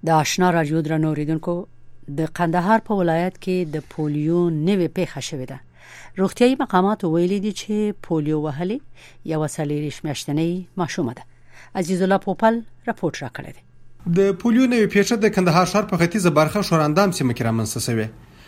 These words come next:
Speaker 2: فلج وهلې ماشومه انجلۍ ده او د سیمې اوسیدونکې ده. تر دې مخکې هم په کندهار کې د پولیو اووه مثبتې پیښې ثبت شوې دي.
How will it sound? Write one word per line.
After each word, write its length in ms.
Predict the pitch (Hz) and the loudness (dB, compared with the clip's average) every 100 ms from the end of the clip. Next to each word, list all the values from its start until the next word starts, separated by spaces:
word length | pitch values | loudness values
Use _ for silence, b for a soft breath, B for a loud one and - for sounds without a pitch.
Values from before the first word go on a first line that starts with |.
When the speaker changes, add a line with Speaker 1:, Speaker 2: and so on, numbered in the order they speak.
| B - | B -2
Speaker 2:
فلج 240 | 156 139 147 | 0 2 2
وهلې 340 | 143 160 160 | 2 2 2
ماشومه 460 | 151 131 127 160 147 | 2 2 2 0 0
انجلۍ 420 | 127 113 113 160 | -2 -2 0 2
ده 160 | 180 196 | 2 2
او 280 | 196 202 | 2 2
د 80 | 160 | 2
سیمې 300 | 120 120 117 135 | -2 0 -2 0
اوسیدونکې 480 | 175 196 156 104 117 | -2 0 -2 -2 -2
ده. 200 | 127 131 - - - B B B - | -2 -4 -12 -20 -20 B B B -4
تر 80 | 160 | 0
دې 140 | 151 165 | 2 4
مخکې 320 | 165 151 - | 2 0 0
هم 160 | 156 175 | 2 2
په 220 | 175 175 | 2 2
کندهار 400 | 170 147 147 165 | 2 0 2 0
کې 100 | 165 | 0
د 100 | 143 | -2
پولیو 500 | - 143 156 170 170 | 0 0 2 4 4
اووه 220 | 147 175 208 | 4 4 2
مثبتې 360 | 175 151 131 | 0 -2 -2
پیښې 440 | 117 120 113 123 - | -2 0 0 -2 -4
ثبت 220 | 170 - | -4 -2
شوې 220 | 139 104 | -2 -2
دي. 200 | 113 127 | -2 -4